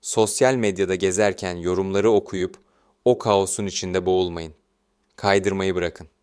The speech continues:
Kısacası tüketmeyin, tükenmeyin ve kendinize iyi bakın. Sağlıcakla kalın.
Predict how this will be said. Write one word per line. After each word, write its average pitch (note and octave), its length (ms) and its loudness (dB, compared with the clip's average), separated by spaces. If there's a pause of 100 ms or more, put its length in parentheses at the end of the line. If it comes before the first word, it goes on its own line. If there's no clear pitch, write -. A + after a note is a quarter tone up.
(640)
Kısacası G#2 1040 2 (380)
tüketmeyin, F2+ 840 -2 (500)
tükenmeyin G2 760 -2 (760)
ve F#2+ 80 2
kendinize F2+ 600 -4
iyi F2 200 -4
bakın. E2 280 -8 (760)
Sağlıcakla G2 840 0
kalın. D#2+ 300 -10